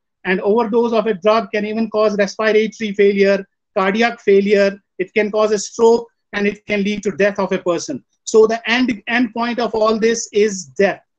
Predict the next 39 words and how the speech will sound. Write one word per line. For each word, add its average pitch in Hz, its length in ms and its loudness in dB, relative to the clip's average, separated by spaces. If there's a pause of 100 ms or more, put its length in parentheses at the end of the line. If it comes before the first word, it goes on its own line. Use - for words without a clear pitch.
(320)
So 196 180 0
therefore, 226 520 0
I 208 300 0
urge 220 220 2
upon 226 260 -2
all 214 220 0
the 202 120 0
people 202 420 0
to 202 120 -4
spread 220 400 -4
more 226 280 -2
awareness, 196 600 -2
more 220 220 -2
education, 190 720 -2 (380)
and 190 260 -2
tell 240 180 0
the 220 140 -2
people 226 320 -4
about 214 280 0
the 214 40 -4
inco-, 208 440 -2
ill 208 220 -4
consequences 208 680 -8
of 196 160 -2
the 185 140 0
drugs, 185 440 0 (240)
so 202 220 0
that 214 240 0 (100)
awareness 208 480 -2
is 214 140 -6
created 208 460 0
and 202 180 -2
people 208 300 -6
are 202 260 -4
kept 208 340 0
away 196 240 2
from 190 300 -4
this 180 280 -4
menace. 151 580 -8